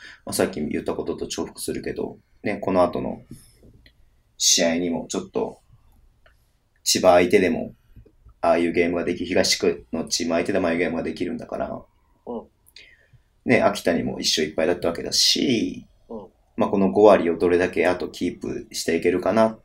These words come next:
Speaker 1: ていう、まあ、他地区のチームには取りこぼしがないようにしてねっていうのはやっぱあるよね。うん。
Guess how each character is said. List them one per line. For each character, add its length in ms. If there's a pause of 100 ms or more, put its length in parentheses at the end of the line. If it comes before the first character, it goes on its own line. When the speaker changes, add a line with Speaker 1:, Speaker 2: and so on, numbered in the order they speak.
(140)
Speaker 1:
て 100
い 120
う、 220
ま 80
あ、 20
他 100
地 120
区 100
の 100
チ 220
ー 80
ム 280
に 100
は 60
取 160
り 40
こ 80
ぼ 80
し 140
が 60
な 100
い 80
よ 60
う 20
に 40
し 80
て 120
ね 280 (120)
っ 20
て 140
い 100
う 40
の 80
は 40
や 60
っ 40
ぱ 100
あ 20
る 100
よ 80
ね。 320
う 100
ん。 220